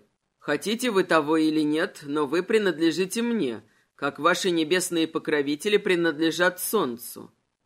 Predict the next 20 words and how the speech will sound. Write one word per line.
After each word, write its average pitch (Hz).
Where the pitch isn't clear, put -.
Вернувшись 180
во 170
дворец, 160
каждый 165
из 135
вас 180
займет 160
трон, 208
причитающийся 180
ему 165
по 185
праву, 117
и 156
будет 214
править 180
смертными, 190
как 185
и 220
должно 156
быть». 127